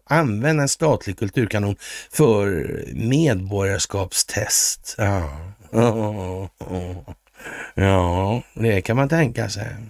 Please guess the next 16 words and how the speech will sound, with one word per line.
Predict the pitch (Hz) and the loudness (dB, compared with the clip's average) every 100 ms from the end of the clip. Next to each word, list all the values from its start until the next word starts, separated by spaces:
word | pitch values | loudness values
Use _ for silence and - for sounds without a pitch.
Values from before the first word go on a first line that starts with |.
| - _ _ _ _ _ _ _ - | -18 _ _ _ _ _ _ _ 0
Mm. | 104 98 90 87 87 82 80 80 - - | 4 4 4 2 2 0 -4 -6 -10 -4
Detta | - 123 120 92 | 4 4 4 -2
finns | - 135 101 - | 0 0 0 -2
inte | 135 123 110 | -4 -4 -2
med | 110 101 | 0 0
i | 95 | -2
direktivet, | 98 113 120 - 107 95 95 92 - | -4 -4 -4 -2 -2 -2 -6 -6 0
men | 147 185 | 2 4
vem | 226 160 | 4 4
vet? | 165 175 - - - - - _ | 2 0 -10 -20 -20 -20 -20 _
Sverigedemokraterna | - 156 113 98 90 98 90 104 101 110 | 2 4 4 0 -6 -6 -6 -8 -8 -6
är | 117 | -2
numera | 127 113 101 95 92 | 2 2 2 0 0
borgerlighetens | 110 113 92 90 101 - 101 95 | 2 2 2 0 -2 -2 -4 -2
största | - - - 101 - 80 | 0 0 0 -2 -4 -8
parti. | 95 - - 101 | -8 -6 -6 -8